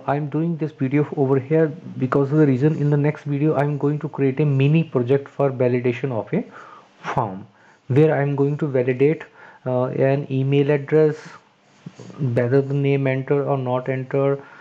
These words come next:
surname entered or not entered, then setting of password, then confirming the password, password set and, um, password confirm, match or not match. So that's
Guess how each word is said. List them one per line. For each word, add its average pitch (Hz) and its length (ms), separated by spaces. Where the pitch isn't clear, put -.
surname 139 400
entered 139 280
or 139 140
not 131 260
entered, 139 480
then 127 400
setting 139 420
of 135 200
password, 139 640
then 135 200
confirming 135 680
the 139 80
password, 135 580
password 131 380
set 135 280
and, 135 140
um, 127 420
password 127 400
confirm, 131 460
match 123 300
or 127 140
not 113 400
match. 95 240
So - 140
that's 151 300